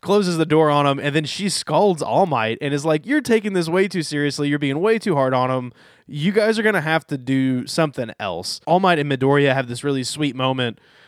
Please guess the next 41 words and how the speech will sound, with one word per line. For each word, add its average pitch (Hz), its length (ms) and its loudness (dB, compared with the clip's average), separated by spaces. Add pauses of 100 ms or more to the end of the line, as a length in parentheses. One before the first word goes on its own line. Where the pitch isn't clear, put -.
(120)
uh, 120 200 -2
where 135 180 0
Midoriya's 139 600 2
apologizing 127 800 -4
because, 135 220 -4
of 123 100 -10
course, 113 380 -4
like, 113 140 -6
he's 135 180 -4
a 120 60 -4
kid. 123 580 -2 (580)
He 135 120 -8
doesn't 143 220 0
really 147 200 0
get 131 260 -2
that 120 140 -8
he 123 80 -4
doesn't 120 240 -4
have 120 340 -4
this, 113 220 -6
like, 101 240 -6
massive 113 440 -6
standard 113 500 -6
that 107 100 -6
he 113 60 -6
has 110 160 -6
to 110 60 -14
stand 104 220 -10
up 113 180 -6
for, 113 440 -6 (420)
you 139 100 -8
know, 117 140 -2
that 110 100 -4
I 131 60 -2
guess 151 140 -2
he's 147 100 -8
probably 160 220 0
putting 123 240 -4
up 107 80 -10
for 113 80 -8
himself. 101 500 -4